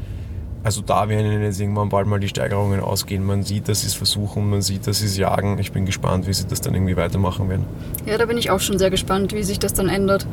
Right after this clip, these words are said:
Speaker 2: Also, ich mein, früher von Autorennen eben zu jetzt dieser anderen Art und mal schauen, was dann noch passiert. Es soll ja noch zwei Teile geben.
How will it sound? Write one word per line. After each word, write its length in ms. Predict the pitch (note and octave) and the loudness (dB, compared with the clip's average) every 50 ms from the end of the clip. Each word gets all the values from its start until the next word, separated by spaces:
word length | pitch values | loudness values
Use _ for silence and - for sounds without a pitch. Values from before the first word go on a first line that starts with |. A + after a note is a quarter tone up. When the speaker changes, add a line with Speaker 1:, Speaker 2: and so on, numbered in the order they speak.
| - - - - - - - - - - - - - - | -6 -8 -6 -8 -8 -8 -8 -8 -8 -8 -8 -8 -4 -2
Speaker 2:
Also, 440 | - G#3 F#3 G3 G3 G3 G3+ G3+ G#3 - - - - - - - - | 0 2 2 4 4 4 4 2 0 -2 -6 -6 -6 -6 -6 -6 -6
ich 120 | - - | -4 0
mein, 400 | G#3 G3+ G3+ G3 G3+ G3+ G3+ G3+ - - - | 0 2 2 2 0 0 -2 -4 -6 -8 -8
früher 420 | - - - - A3 G#3+ G#3+ G#3+ G#3 | -8 -8 -4 0 2 4 4 4 2
von 220 | - - G#3 F3+ | 0 -2 0 0
Autorennen 400 | G3 G3+ - G#3 G3 G#3 G#3 F#3+ | 0 0 0 0 0 0 0 2
eben 180 | G3 G3 G#3 G3 | 0 0 0 0
zu 140 | - - G#3+ | 0 2 2
jetzt 200 | G#3 G3+ - - | 2 2 0 0
dieser 200 | A3 G3+ G#3 F#3+ | 2 2 2 2
anderen 260 | G3 G#3 A3 G#3+ G#3+ | 2 2 -2 0 2
Art 300 | - G#3+ G#3 A3 G#3+ G#3 | 4 4 4 4 2 -2
und 140 | G#3 G3+ G#3 | -4 -4 -4
mal 120 | G3+ G#3 | -4 -2
schauen, 260 | - G#3+ G3+ G3+ G3+ | -2 0 0 0 -2
was 140 | G3+ G#3 - | -4 -4 -2
dann 220 | - G#3 G3+ G#3 | -2 -2 -2 -2
noch 280 | G#3 G#3 - - - - - | -4 -4 -6 -8 -12 -8 -8
passiert. 440 | A3 G#3 - - A3+ A#3 B3 A#3+ A#3+ | -4 -2 -2 -2 -2 -2 -2 -2 -2
Es 160 | A3 - - - | -4 -2 0 0
soll 240 | G#3+ G#3+ G#3+ A3 A3 | 0 0 0 0 0
ja 160 | G#3+ G#3+ G#3 | 0 0 0
noch 200 | G#3 G#3 G#3+ - | -2 -4 -6 -4
zwei 240 | - G#3 G3 G3+ G3 | -6 -2 -2 -2 -4
Teile 280 | - - G3+ G3 G3 | -2 -4 -4 -4 -4
geben. 320 | F#3+ - - D#3 D#3 F#3+ | -4 -6 -6 -6 -6 -6